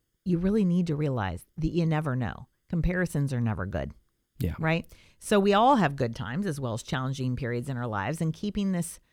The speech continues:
Speaker 1: this truth in mind can help us feel connected. On the other hand, remember that you are unique. There is no one else on earth like you. It can be satisfying to recognize that you are doing what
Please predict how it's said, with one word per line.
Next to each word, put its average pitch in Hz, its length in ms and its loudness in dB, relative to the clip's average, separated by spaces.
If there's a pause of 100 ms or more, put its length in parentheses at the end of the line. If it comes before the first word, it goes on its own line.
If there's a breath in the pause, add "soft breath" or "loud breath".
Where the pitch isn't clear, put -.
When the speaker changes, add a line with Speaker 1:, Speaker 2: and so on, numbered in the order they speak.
(140)
Speaker 1:
this 170 280 -2
truth - 340 -2
in 180 140 4
mind 175 320 4
can 196 140 2
help 143 220 0
us 170 140 -4
feel 196 260 0
connected. - 580 -4 (260)
On 127 100 0
the 131 80 2
other 156 160 0
hand, 151 260 0
remember 160 380 0
that 180 160 0
you 180 280 0
are 185 200 -2
unique. 196 540 -2
There 127 140 -4
is 131 120 -8
no 127 160 -8
one 156 140 -2
else 160 240 -4
on 170 120 -2
earth 170 200 -6
like 175 240 -4
you. 233 280 -2 (720)
It - 140 -8
can 190 180 2
be 170 80 2
satisfying 151 720 -4
to - 100 -12
recognize 131 480 -8
that 139 140 -8
you 160 160 -2
are 185 80 2
doing 151 260 0
what 135 140 -6